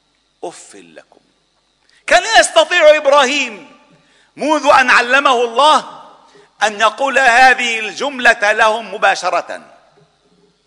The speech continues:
ولكنه أراد أن يقدم لهم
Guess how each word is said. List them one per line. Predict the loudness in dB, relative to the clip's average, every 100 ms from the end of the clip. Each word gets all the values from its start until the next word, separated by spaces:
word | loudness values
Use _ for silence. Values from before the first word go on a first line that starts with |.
| _ _ _ _
ولكنه | -8 -8 -8 -8 -8 -8 -6
أراد | -4 -4
أن | -6 -10
يقدم | -14 -12 -12 -12 -8
لهم | -6 -6 -10